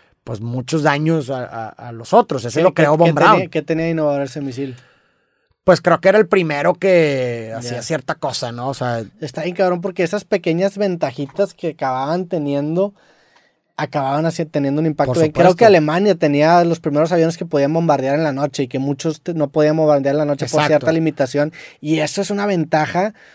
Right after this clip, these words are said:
Speaker 2: que se vuelve gigantesca. O sea, las
Speaker 1: Exacto.
Speaker 2: innovaciones tecnológicas
Speaker 1: Sí,
Speaker 2: en ese
Speaker 1: sí, sí,
Speaker 2: momento
Speaker 1: sí.
Speaker 2: eran más determinantes que nunca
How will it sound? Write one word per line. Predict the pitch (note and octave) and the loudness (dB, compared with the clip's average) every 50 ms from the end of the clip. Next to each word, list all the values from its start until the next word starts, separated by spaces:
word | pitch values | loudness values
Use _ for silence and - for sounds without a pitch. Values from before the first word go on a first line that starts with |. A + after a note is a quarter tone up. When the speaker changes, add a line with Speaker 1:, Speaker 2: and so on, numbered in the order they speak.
| _ _ _ - | _ _ _ -6
Speaker 2:
que | - D#3 | -4 -4
se | B2+ D#3 | -2 0
vuelve | C#3+ C3+ C#3 C#3 E3 E3 | 2 2 4 4 2 0
gigantesca. | - G#3+ G3 D#3+ B2+ A#2+ A#2+ - D3+ F#3 - - - E3 | 0 2 2 2 2 0 0 -2 -4 -4 -4 -6 -6 -4
O | |
sea, | C#3+ D3 | 0 2
las | D#3 D3+ | 2 4
Speaker 1:
Exacto. | D3+ D3 D3+ D#3+ | 4 4 4 4
Speaker 2:
innovaciones | D#3 D#3 D#3 D#3 D3 B2 D3 D#3+ G3+ G3 - | 4 4 4 4 2 2 0 -2 -2 -2 -2
tecnológicas | C4 A#3+ G#3+ F#3 D#3 D#3+ E3+ F#3 - G#3+ G3+ | -4 -2 -2 0 0 2 0 0 2 0 2
Speaker 1:
Sí, | - - | 2 2
Speaker 2:
en | D#3 | 2
ese | E3 | 2
Speaker 1:
sí, | E3 - | 0 0
sí, | G#3+ | 0
Speaker 2:
momento | G3+ F#3 E3+ D#3+ D#3+ E3+ E3+ - A3+ B3 B3+ | 0 2 2 2 2 0 0 0 0 0 0
Speaker 1:
sí. | - - - - - - | -2 -10 -20 -20 -8 -2
Speaker 2:
eran | - D3 D#3+ F3+ G3 | 2 4 4 4 4
más | G3 F#3+ F#3 | 4 4 4
determinantes | F3+ G#3 G3 - G#3+ F#3+ F#3 E3 D#3+ D#3 D3+ F3+ F#3 - | 4 4 4 4 2 2 4 4 2 2 0 -2 -4 0
que | - F3+ | 0 2
nunca | D#3 D#3 D#3+ E3+ E3 E3+ G#3 G#3 - - | 4 4 2 2 2 2 2 2 2 0